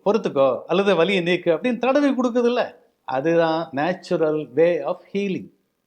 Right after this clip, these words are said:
இயற்கையாகவே இந்த உடம்புல கடவுள் படைப்பிலேயே இந்த ரெண்டு கையும் கொடுக்கறதுக்காகவே இருக்கிறது.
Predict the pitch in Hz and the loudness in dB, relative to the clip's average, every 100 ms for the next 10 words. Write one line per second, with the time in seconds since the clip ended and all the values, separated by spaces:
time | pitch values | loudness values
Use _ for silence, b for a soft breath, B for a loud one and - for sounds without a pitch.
0 | _ _ _ - 135 190 208 196 214 208 | _ _ _ -6 2 2 2 0 0 2
1 | 196 208 240 269 247 185 180 170 165 214 | 2 0 2 2 0 -2 0 2 2 0
2 | 226 214 254 254 180 214 226 202 180 180 | -2 -2 -2 0 0 2 0 0 0 0
3 | 220 214 208 226 262 196 170 156 185 196 | 0 0 0 0 0 2 4 4 2 0
4 | 196 196 208 277 - 208 226 277 285 269 | 0 -2 0 -2 -2 0 0 2 0 0
5 | 247 254 247 240 240 196 185 175 131 | 0 -2 -2 -2 -4 -8 -4 -2 -2